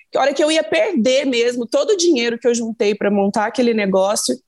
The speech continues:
eu criei coragem de fazer as minhas roupas. E aí a coisa mu-,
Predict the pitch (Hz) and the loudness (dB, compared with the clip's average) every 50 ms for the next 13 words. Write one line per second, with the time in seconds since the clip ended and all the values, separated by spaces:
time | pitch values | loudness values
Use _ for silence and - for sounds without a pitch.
0 | _ _ _ _ _ - 214 220 220 220 - 226 220 214 208 220 - - 240 247 | _ _ _ _ _ 0 0 0 0 0 0 0 0 0 -2 -2 0 0 0 2
1 | 233 214 208 202 202 202 208 214 208 196 - - 208 208 190 196 202 196 196 214 | 0 0 0 -2 -2 -4 -6 -8 -10 -10 -10 -8 -6 -4 -2 0 0 0 0 -2
2 | 214 208 - 202 202 202 202 - - - - - - - - - - - - - | -4 -6 -8 -6 -6 -6 -6 -4 -6 -6 -6 -8 -12 -14 -12 -10 -10 -10 -10 -12
3 | - _ _ _ _ - - 202 202 190 185 185 185 190 196 208 - 202 202 196 | -14 _ _ _ _ -2 0 0 2 2 0 0 0 0 -2 -2 -2 -4 -4 -2
4 | - 202 196 202 202 214 247 226 208 | -2 -2 0 0 0 0 0 0 -2